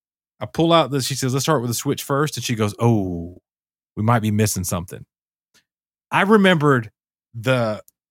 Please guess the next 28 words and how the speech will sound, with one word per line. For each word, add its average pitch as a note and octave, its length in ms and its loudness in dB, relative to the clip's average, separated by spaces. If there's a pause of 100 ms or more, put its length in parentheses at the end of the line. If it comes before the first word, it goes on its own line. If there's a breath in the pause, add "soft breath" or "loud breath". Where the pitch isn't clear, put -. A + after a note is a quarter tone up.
(100)
the B2+ 160 -4
little C3+ 200 0
thing E3 280 2
you C#3+ 100 2
put D#3 240 2
your C3 140 -2
controllers D3 580 2
on D3 480 2
if A2 140 -8
you B2 80 -4
take C#3+ 240 0
'em B2+ 100 0
off C3+ 220 0
the C#3 100 -2
dock. C3 440 0 (500)
I C3 100 -2
remembered C3 580 0 (180)
all A#2 180 0
the G2+ 100 -4
wires, D3+ 480 4
the A2+ 100 -4
plugs, D3 460 2
the A2 80 -6
base. D3 500 0 (520)
Uh, A2 360 0 (180)
I C#3+ 140 2
just E3+ 200 0
forgot B2 420 2